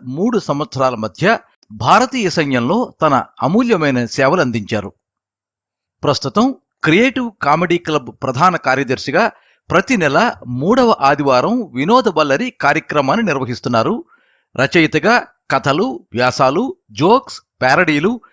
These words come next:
కవితలు ప్రచురించారు. ఆకాశవాణి ప్రసంగాల ప్రసారం, ప్రముఖుల పరిచయాలు నవ్య వారపత్రికలో ప్రచురితం. విశాఖపట్నం అన్నపూర్ణ నిత్యాన్నదానం, విశాఖపట్నం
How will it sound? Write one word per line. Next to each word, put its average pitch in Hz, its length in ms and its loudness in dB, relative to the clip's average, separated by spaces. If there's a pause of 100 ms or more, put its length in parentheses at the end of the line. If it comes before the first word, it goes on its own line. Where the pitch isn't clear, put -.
(180)
కవితలు 214 520 0 (180)
ప్రచురించారు. 120 600 -4 (1120)
ఆకాశవాణి 170 600 2
ప్రసంగాల 147 480 0
ప్రసారం, 127 520 -2 (560)
ప్రముఖుల 220 420 2
పరిచయాలు 160 880 0
నవ్య 170 440 0
వారపత్రికలో 165 680 0
ప్రచురితం. 113 560 -6 (840)
విశాఖపట్నం 175 880 -2 (120)
అన్నపూర్ణ 196 560 -2
నిత్యాన్నదానం, 131 960 0 (640)
విశాఖపట్నం 208 880 0